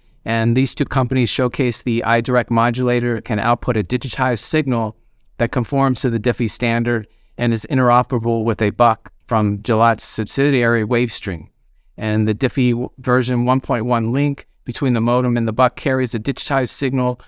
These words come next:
over a ten gigabit per second fiber optic connection. So now we have diffie in addition to mipi. And another trend I saw was the flat panel array industry. They're really, uh,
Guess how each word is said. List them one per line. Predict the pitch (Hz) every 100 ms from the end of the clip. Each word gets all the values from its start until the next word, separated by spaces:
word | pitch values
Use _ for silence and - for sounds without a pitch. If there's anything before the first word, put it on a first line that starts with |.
| - -
over | 123 123
a | 113
ten | - 139 135
gigabit | 127 123 123 120
per | -
second | - 120 - 104
fiber | 113 113 110 107
optic | 104 - 107
connection. | 113 110 - - 80 - _ _ _ -
So | - 131 127
now | 139 160
we | 151
have | 131 113
diffie | 147 - 170 156
in | 113 117
addition | 110 135 - 131
to | 135 123
mipi. | 143 156 87 - _ _ _ _ _ _ _ _ _ -
And | 123
another | 131 147 170 175
trend | 170 151
I | 139
saw | - 147 151
was | 147 135 120
the | - 120 117
flat | 110 - 143 -
panel | 151 139 120
array | 117 123 143 151
industry. | - 156 160 - 175 180
They're | 139 117
really, | 113 131 131 117
uh, | 117 107 107